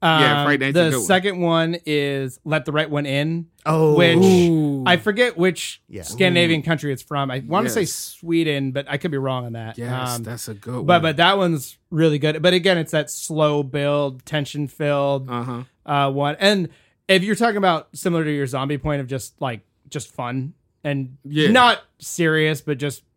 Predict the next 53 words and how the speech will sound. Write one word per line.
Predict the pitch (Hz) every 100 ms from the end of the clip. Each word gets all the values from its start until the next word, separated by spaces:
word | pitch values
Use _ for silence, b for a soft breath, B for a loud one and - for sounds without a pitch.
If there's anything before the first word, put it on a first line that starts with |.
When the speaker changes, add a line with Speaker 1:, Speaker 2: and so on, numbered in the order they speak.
| -
Speaker 2:
you | 120
know, | 110 107 _
Speaker 3:
Yeah. | 160
Speaker 2:
entertainment. | 147 - 135 147 - _
Speaker 1:
Yeah. | 160 240 85 -
Speaker 2:
Thirty | 262 302
Days | 247 240 165
a |
Night | 156 139 117
was | -
pretty | 135 101
fun. | 113 87 _ _ _
Speaker 1:
Thirty | 170 160
Days | 147 139
a |
Night. | 131 127 - _
Speaker 2:
Like, | 180 190 196
it |
doesn't | 247 233
have | 233 208
a |
lot | 175 180 -
to | 143 -
Speaker 3:
I |
haven't | 156 151
Speaker 2:
say, | 151
Speaker 3:
seen | 156
it. | 92 - _ _ _
Speaker 2:
but | 147 180 170 156 - _ 214
it, | 233 233
but | 254
it, | 247 220
but | 254
it's, | 220 -
it's | 247 214
a | 196
fun | - 180
Speaker 1:
With | 156
Speaker 2:
two | 160
Speaker 1:
Josh | 160 156
Speaker 2:
hours. | 175 185
Speaker 1:
Hartnett? | 202 -
Speaker 2:
Yeah, | - 190 123 101
Speaker 1:
Yeah, | 175 151
Speaker 2:
Josh | 104
Speaker 1:
yeah, |
Speaker 2:
Hartnett. | 151 151 160 _
Speaker 1:
yeah. | 190
Speaker 2:
Monica | 185 180 165
Speaker 1:
Um, | 160
Speaker 2:
Porter. | 147 147 147 _ -
Speaker 1:
yeah, | 170 104
huh? | 190 208